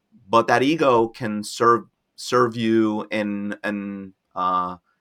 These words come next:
uh, in a negative way, uh, if left unchecked. And I, quite frankly,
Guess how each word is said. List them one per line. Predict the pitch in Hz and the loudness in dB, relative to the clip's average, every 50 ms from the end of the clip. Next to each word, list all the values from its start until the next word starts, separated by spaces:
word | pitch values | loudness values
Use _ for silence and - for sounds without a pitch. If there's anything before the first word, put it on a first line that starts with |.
| _ _ _ - | _ _ _ -10
uh, | 101 95 92 92 - | -6 -6 -6 -6 -4
in | - 113 110 | -4 -4 -2
a | 107 | -2
negative | 107 113 113 131 135 139 117 104 90 - 87 | -2 0 0 0 0 0 0 0 -2 -6 -8
way, | 85 87 85 87 85 87 90 95 104 - _ _ _ _ _ - | -6 -6 -4 -4 -4 -6 -8 -10 -12 -16 _ _ _ _ _ -10
uh, | 101 92 92 92 90 - | -6 -4 -4 -4 -4 -4
if | - 98 107 - - | -4 -6 -6 -6 -4
left | 104 107 107 110 - - - | -2 0 0 0 -2 -6 -4
unchecked. | - 104 98 95 - - 131 123 113 107 - - 110 | -4 -4 -4 -4 -4 -2 0 0 0 0 -4 -10 -14
And | - 98 101 95 95 98 95 95 - - | -10 -8 -6 -6 -6 -6 -8 -8 -2 2
I, | - 110 131 165 | 4 6 6 6
quite | 165 160 - - 110 98 87 | 4 0 -4 -2 -2 -2 -2
frankly, | - - 98 98 98 95 - 98 95 92 92 | -2 -4 -2 -2 -4 -6 -6 -6 -4 -4 -6